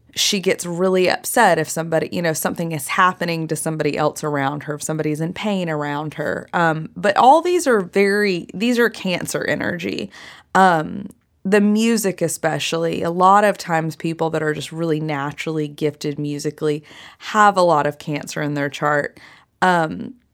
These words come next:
it's ex-, it, it's creative. It's also the healer. So Cancer energy, it wants to pull you in and draw you into the ocean of its love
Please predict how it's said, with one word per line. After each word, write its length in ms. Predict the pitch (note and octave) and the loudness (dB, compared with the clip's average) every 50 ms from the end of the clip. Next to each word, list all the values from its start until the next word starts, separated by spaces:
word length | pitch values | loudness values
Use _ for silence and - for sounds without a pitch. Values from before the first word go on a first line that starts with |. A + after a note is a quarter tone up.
| _ _ _ _ _ | _ _ _ _ _
it's 200 | - G#3+ G#3 - | 2 2 2 2
ex-, 300 | A3+ A#3 - - - - - | -2 -4 -4 -4 -6 -4 0
it, 220 | - G#3+ - - - | 2 2 2 2 0
it's 260 | G#3 G3+ - - - - | -2 -2 -2 -2 -6 -10
creative. 640 | - - - G#3+ G#3+ A3 A3 A#3 A#3+ A#3+ A3+ A3 | -10 -8 -6 -4 -2 0 2 2 2 2 2 0
It's 160 | G#3 G3+ - | 0 0 2
also 320 | B3+ C4+ C#4 C#4 D#4+ D4+ C4+ | 2 2 2 2 2 2 2
the 100 | A3+ G3+ | 0 -2
healer. 640 | - - F#3+ F3 E3 D#3 - - - - - F#3+ - - - - - _ _ | -4 -4 -4 -2 -2 0 0 0 -2 -2 -4 -8 -12 -18 -20 -20 -20 _ _
So 300 | - - - G#3+ G3+ F#3+ | -4 0 4 4 4 4
Cancer 600 | F#3+ - - A#3 A#3+ B3 - A3+ - C4 B3+ A3+ | 2 -2 -2 -2 0 0 -2 -2 -2 0 0 0
energy, 840 | - - F#3 G3 G3+ G3+ G3 F#3+ E3 - F#3+ F#3+ F#3 F3+ F3+ - - | 0 -2 -2 0 0 0 0 -2 -2 -4 -4 -2 -2 -2 -4 -4 -4
it 200 | - F#3+ - - | -4 -2 -2 -2
wants 460 | G3 G3+ A3 - - - - - - - | 0 2 2 2 2 0 -6 -10 -8 -8
to 600 | - - - G#3 G3+ G3 G3 F#3+ F#3+ F3 D#3+ D#3+ _ _ _ _ _ _ _ _ _ _ _ _ - - - | -8 -6 -2 -2 0 0 0 0 -2 -4 -8 -14 _ _ _ _ _ _ _ _ _ _ _ _ -20 -18 -14
pull 300 | - - C4+ C4 C4 C4 | 0 6 6 8 8 6
you 300 | A#3+ A#3+ B3+ A#3+ A3 G3+ | 4 2 0 0 2 2
in 340 | F#3 E3+ E3+ F3 F3+ F#3 F3+ | 2 2 0 0 0 0 -2
and 160 | E3+ E3 D#3+ | -2 -2 -4
draw 480 | D#3 D#3 E3 D#3+ D#3 D#3+ E3+ E3+ F3 F3 | -4 0 2 4 6 6 6 6 4 2
you 260 | E3+ E3+ E3 D#3 D#3 | 0 -2 -4 -2 -2
into 380 | D#3 D#3 D#3+ D#3+ E3 D#3 - - | -2 -2 -2 -4 -4 -8 -10 -8
the 200 | - D#3+ D#3 D3 | -4 0 2 2
ocean 440 | D3 D3+ D3+ - - F3+ F3 E3 | 2 2 0 -4 -4 -4 -4 -4
of 120 | D#3 D3+ D3 | -4 -4 -4
its 220 | D3 - - - | -6 -8 -8 -6
love 520 | D3+ D3+ C#3+ C#3 C#3+ D3 D#3 E3+ F3+ - | -2 -2 0 0 0 0 0 -2 -4 -6